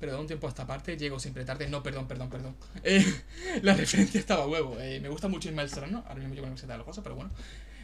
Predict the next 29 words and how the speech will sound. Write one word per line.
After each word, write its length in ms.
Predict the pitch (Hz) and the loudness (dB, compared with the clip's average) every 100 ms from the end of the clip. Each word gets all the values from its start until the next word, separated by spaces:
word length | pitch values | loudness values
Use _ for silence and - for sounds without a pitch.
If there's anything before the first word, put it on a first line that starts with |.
| - | -2
Eh, 380 | - 170 151 139 | 4 6 6 2
me 60 | 127 | -2
gusta 160 | 147 185 | -2 -2
mucho 180 | 190 | -2
Ismael 180 | 190 143 | -2 -4
Serrano. 300 | 135 135 214 | -6 -8 -8
Y 60 | - | -8
también 220 | 131 135 | -8 -6
le 40 | 208 | -4
gusta 160 | 226 | 0
mucho 460 | 196 185 196 180 - | 0 0 -2 -2 -4
Ismael 260 | 147 139 | -4 -6
Serrano 400 | 147 135 139 190 190 | -6 -8 -8 -8 -8
a 340 | 117 131 123 127 | -8 -6 -6 -6
Carlos 320 | 143 190 226 | -4 -2 -2
Serrano 300 | - 139 143 | -4 -8 -8
Clark, 280 | 127 120 180 | -6 -6 -6
que 100 | - | -8
es 80 | 151 | -10
el 60 | 131 | -10
que 80 | |
hace 200 | 131 139 | -10 -8
de 100 | 120 | -10
Jorge 300 | 123 135 143 | -10 -10 -10
Reyes. 420 | 120 110 107 - - - - - - 214 - - | -10 -10 -12 -12 -14 -14 -16 -16 -12 -12 -8 0
Y 260 | 156 143 135 | 2 2 0
no 120 | 165 | -4
sé, 80 | |
me, 100 | 139 | -2